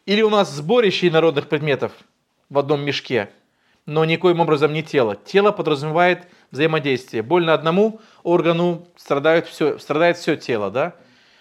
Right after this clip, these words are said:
Там болит мизинец, э, собственно говоря, плохо всему <laughs> организму. Да, болит голова, плохо всем. Ну, то есть это очень важный момент, и нам важно об этом помнить.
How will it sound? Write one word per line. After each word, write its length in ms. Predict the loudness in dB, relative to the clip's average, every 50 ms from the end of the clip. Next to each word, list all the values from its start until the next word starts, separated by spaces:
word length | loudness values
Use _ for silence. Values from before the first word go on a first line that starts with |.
| _ _ _ _ _ -4
Там 240 | -4 -2 -2 0
болит 320 | 0 2 2 2 0 -2 -4
мизинец, 720 | -8 -6 -4 -2 -2 0 0 0 0 -2 -4 -8 -12 -6 -2
э, 260 | 0 0 0 0 0
собственно 340 | -2 -4 -4 -6 -8 -6 -2
говоря, 800 | 0 2 2 4 4 4 4 4 4 2 0 -2 -4 -6 -8 -14 -20 _ _ _ -2
плохо 240 | 0 0 2 0 0
всему 340 | 0 2 2 4 4 4
<laughs> 0 |
организму. 680 | 2 2 2 0 0 0 -2 -4 -4 -4 -6 -8 -10 -12 -18 -20 -20 -20 -20 _ _ _
Да, 220 | -6 0 0 2 2
болит 300 | 2 2 2 2 0 0
голова, 380 | 0 2 2 4 4 4 2
плохо 300 | 2 2 0 0 0 0 -2
всем. 460 | -4 -4 -2 0 0 0 0 -2 -8 -16 -20 -20 -20 -20 -20 -20 -12 -8
Ну, 120 | -8 -4
то 160 | 0 2 2
есть 300 | 2 0 -2 -4 -4 -2
это 240 | -2 0 2 2 2
очень 280 | 2 0 -2 -4 -4 -2
важный 260 | 0 0 0 0 0
момент, 400 | 0 0 2 2 0 0 0 -2
и 40 | -2
нам 180 | -2 0 0
важно 260 | 0 0 0 0 0 0
об 80 | 0
этом 220 | 2 0 0 -2 -2
помнить. 500 | -2 -2 0 0 -2 -4 -6 -8 -14